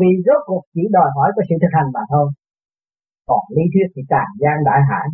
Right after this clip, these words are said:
thực hành rồi chúng ta mới thấy. Những mặt pháp nằm trong tâm khảm của mọi người, mà nếu mọi người chịu mở là nó đến được rất rõ ràng như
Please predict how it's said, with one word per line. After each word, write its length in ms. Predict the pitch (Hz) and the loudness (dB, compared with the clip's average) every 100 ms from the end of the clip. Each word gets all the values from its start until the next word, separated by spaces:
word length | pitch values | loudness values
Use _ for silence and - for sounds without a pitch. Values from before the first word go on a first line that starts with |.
| - - 156 - | -12 -20 -8 -2
thực 120 | 143 156 | -2 2
hành 140 | 143 135 | 2 2
rồi 120 | 120 104 | 0 -2
chúng 140 | 143 143 | -2 -2
ta 60 | 135 135 | -2 -4
mới 100 | 135 | -6
thấy. 140 | - 139 _ _ _ _ _ _ _ _ _ _ _ _ _ _ _ _ _ _ _ _ _ _ _ _ _ - | -6 -14 _ _ _ _ _ _ _ _ _ _ _ _ _ _ _ _ _ _ _ _ _ _ _ _ _ 0
Những 140 | 165 233 196 | 2 2 2
mặt 120 | - - | -2 -2
pháp 160 | 247 269 208 | 0 0 2
nằm 120 | 202 170 139 | 2 2 -4
trong 160 | - 175 175 - _ _ _ _ - | -2 0 0 -4 _ _ _ _ -2
tâm 120 | 185 175 | 0 0
khảm 160 | 156 202 190 | 0 0 0
của 100 | 165 | 0
mọi 100 | 127 113 | 0 -4
người, 180 | 107 - _ _ _ _ _ _ _ _ | -10 -14 _ _ _ _ _ _ _ _
mà 80 | 117 131 | -4 2
nếu 140 | 180 202 - 151 147 | 2 2 -2 0 2
mọi 100 | 156 | 2
người 140 | 147 131 - | 2 0 -2
chịu 160 | 147 151 | -2 0
mở 120 | 131 135 156 139 | 2 2 2 2
là 120 | 123 101 101 | 0 -4 -8
nó 80 | 123 139 | -2 2
đến 100 | 135 131 | 2 0
được 120 | - _ _ _ _ _ _ _ _ _ _ _ _ _ _ 147 175 | -8 _ _ _ _ _ _ _ _ _ _ _ _ _ _ -2 0
rất 120 | 240 160 | 0 -2
rõ 100 | 151 180 147 | 0 2 0
ràng 200 | 117 - _ _ _ _ _ - | -4 -6 _ _ _ _ _ -4
như 220 | 151 165 | 0 2